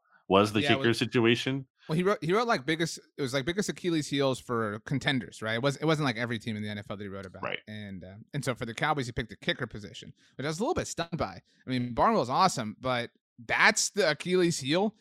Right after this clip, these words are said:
Speaker 2: and it has been. And I mean, I actually, like, that makes my argument for me, like, that they haven't taken this position seriously, and they've just kind of expected to, to make lim-, like, John Fossil is a really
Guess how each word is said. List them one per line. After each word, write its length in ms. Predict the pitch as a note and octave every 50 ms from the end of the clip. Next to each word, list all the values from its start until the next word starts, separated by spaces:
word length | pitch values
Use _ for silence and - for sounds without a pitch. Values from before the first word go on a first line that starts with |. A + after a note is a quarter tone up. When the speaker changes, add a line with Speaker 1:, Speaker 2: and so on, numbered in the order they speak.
| _ -
Speaker 2:
and 120 | F3 F#3+
it 80 | G3 E3
has 260 | - G3 C#4+ C#4+ -
been. 300 | C#3+ D3+ C3+ C3 C#3+ E3 - _ _ _ -
And 120 | E3 E3
I 40 | E3+
mean, 200 | E3+ E3+ E3+ E3+ - -
I 160 | D3+ E3 F3+ -
actually, 520 | - B3 - - - A3+ G#3 F#3+ F3+ E3+ -
like, 220 | - D#3+ D#3+ - -
that 160 | F3 G#3+ C4
makes 280 | A3+ A#3 A3+ - - -
my 180 | D3+ E3+ F#3+
argument 360 | F#3 F3+ F#3 E3+ E3 C#3+ A#2
for 220 | - - F3 G#3+ G3+
me, 160 | D#3 A#2 G#2
like, 160 | A2 A2+ A2+
that 100 | - B2
they 100 | A#2 B2
haven't 280 | B2 D3 D#3 E3 D3+ C3+
taken 260 | - D#3+ C3+ - C#3
this 140 | C3 B2+ -
position 420 | - - B2 A#2+ B2 A#2 - A#2
seriously, 580 | G#2+ - - D3+ D3+ C#3 B2+ - - A#2 G#2+ G#2
and 120 | A2 A2+
they've 160 | A2+ A2 A#2+
just 200 | - C#3+ C3+ -
kind 160 | - - C#3 B2+
of 80 | A#2+
expected 600 | A#2 - - - - B2+ B2 - - C#3 B2+ A#2
to, 160 | A2+ A2 G#2 - - - - - _ -
to 80 | C#3
make 260 | C3 C3 C#3 C#3 - A#2+
lim-, 200 | B2 C3 D#3 D#3
like, 200 | D#3+ D#3+ D3+ - _ _ _ _ _ -
John 300 | C#3 A#2 E3+ F3+ A3+ A#3+
Fossil 440 | - - E3+ E3+ F3 - F#3+ F#3 F3
is 120 | D3 C3+
a 60 | C#3
really 560 | A#2 G#2+ A2+ C3+ D3 D3+ D3 D3 D3 D3 C#3+